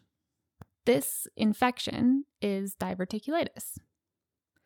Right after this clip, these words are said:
Carol wasn't particularly concerned about the surgery, especially since both of her daughters, who happened to work in healthcare, promised to be by her side throughout it all.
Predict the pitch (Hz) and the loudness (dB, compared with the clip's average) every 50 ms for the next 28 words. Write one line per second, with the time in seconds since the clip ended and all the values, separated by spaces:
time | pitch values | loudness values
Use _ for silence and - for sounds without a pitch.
0 | _ _ - - _ _ _ - 285 302 330 349 349 320 285 285 277 269 - - | _ _ -20 -20 _ _ _ 0 2 4 4 4 2 2 4 4 4 4 4 0
1 | 247 - - 214 202 - 226 214 214 214 220 226 233 233 - 226 220 202 - - | -4 -6 -6 -8 -4 -2 0 0 0 0 0 0 -2 -2 0 0 0 0 -2 -2
2 | - 180 175 185 190 202 - - 202 - - 226 - - 214 214 214 - 220 220 | -2 -2 0 0 0 0 0 -2 -4 -4 -4 -4 -4 -2 -2 -2 -2 -2 -2 -2
3 | 226 - - - - - 208 - 233 233 240 240 240 - - - 226 202 208 208 | 0 0 -2 -2 -2 -4 -2 -2 0 0 0 0 -2 -4 -4 -2 0 0 0 -2
4 | - - - 220 247 240 - 233 - - 202 190 - - - - - - 226 240 | -2 -2 -2 -2 0 -2 -4 -6 -4 -4 -4 -2 -2 -2 -4 -4 -2 -2 -2 -4
5 | - - - 247 214 190 - - 220 - - 214 208 - - 190 185 190 - - | -4 -4 -2 0 0 0 -2 -4 -8 -6 -6 -6 -4 0 0 2 2 0 -2 -6
6 | - - 208 208 254 339 392 - - 226 196 180 - 196 - - - - - 175 | -6 -4 -2 -2 0 0 -2 -2 0 -2 -2 -2 -2 -6 -8 -8 -10 -10 -8 -6
7 | 180 190 254 294 - - - - - - - _ - - 233 226 220 220 233 233 | -4 -2 -2 -2 -4 -6 -12 -20 -20 -20 -20 _ -6 -2 0 2 4 4 2 2
8 | - - 254 214 - - 208 202 202 202 - 180 175 180 180 180 196 185 - - | 2 0 -2 -2 0 -2 -2 -2 -2 0 0 0 0 0 0 -2 -4 -4 -4 -4
9 | 180 175 180 180 - - 196 185 185 180 - - - - - - - - - - | -2 -2 -2 -4 -4 -4 -4 -2 -2 -2 -4 -4 -6 -4 -2 -2 -4 -4 -4 -8
10 | 240 - | -12 -12